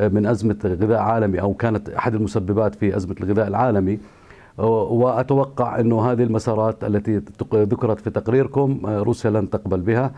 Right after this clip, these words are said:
آه، روسيا، آه، أتوقع ستستخدم مسارات التصدير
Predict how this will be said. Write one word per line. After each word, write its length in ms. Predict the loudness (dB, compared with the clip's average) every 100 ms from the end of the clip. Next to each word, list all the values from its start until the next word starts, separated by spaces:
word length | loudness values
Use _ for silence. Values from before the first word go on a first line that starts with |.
| -14 -20 -10 0
آه، 220 | 2 4
روسيا، 420 | 2 2 2 2
آه، 600 | 4 2 0 -2 -2 -2
أتوقع 580 | 0 0 -2 -2 -4 -6 -10
ستستخدم 840 | -6 -4 -2 -2 -2 -2 -4 -4 -6
مسارات 520 | -6 -4 -2 0 0 -2
التصدير 600 | -2 -2 2 2 2